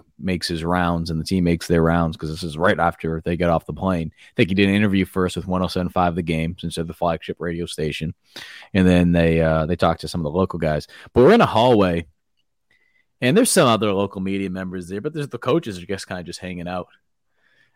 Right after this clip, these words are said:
And you just see Mike Leach just talking to someone. Now, granted, my back is turned, and he's just having a conversation with someone, and someone just asked him, you know, <laughs> s-,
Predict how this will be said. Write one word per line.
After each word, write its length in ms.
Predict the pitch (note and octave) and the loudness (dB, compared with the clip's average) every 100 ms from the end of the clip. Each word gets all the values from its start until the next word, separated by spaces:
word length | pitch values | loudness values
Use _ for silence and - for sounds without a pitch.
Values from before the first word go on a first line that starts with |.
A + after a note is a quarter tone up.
| _ | _
And 140 | A2 A2 | -2 2
you 60 | |
just 180 | B2 A#2 | 2 2
see 120 | C3+ | 0
Mike 340 | G#2 G#2+ A2 G2+ | 4 2 2 2
Leach 280 | G#2+ - - | 0 0 -6
just 180 | G2 | -4
talking 300 | G2 F#2+ - | 2 2 2
to 60 | G2 | -4
someone. 280 | - G2 G#2 | -2 -2 0
Now, 100 | D3 | 2
granted, 280 | F3+ C3 G#2+ | 2 2 2
my 100 | C#3+ | 2
back 340 | A#2 A#2 - | 4 4 4
is 140 | F#2+ | -2
turned, 420 | - G#2 G#2 A#2 B2 _ _ | 0 2 2 2 -2 _ _
and 100 | F3 | 2
he's 80 | A#3 | 2
just 120 | B3+ | 4
having 200 | E3 C3+ | 4 4
a 20 | A2 | 2
conversation 720 | G#2+ A2 G2 - G2 F#2 G#2+ | 0 0 0 0 0 0 -4
with 140 | F#2+ | -6
someone, 420 | - G2 G2 G2 | -4 -6 -4 -4
and 120 | F#2 D#2+ | -6 -6
someone 320 | A2+ G#2+ G2+ | -6 -4 -4
just 160 | G2+ F#2 | -4 -2
asked 340 | F#2 F#2+ - | -2 -4 -6
him, 200 | F#2+ F#2+ _ _ _ _ _ _ _ _ | -6 -8 _ _ _ _ _ _ _ _
you 100 | A2+ | -2
know, 220 | G2 F#2+ | 0 0
<laughs> 20 | G#2 | -4
s-, 200 | - | -8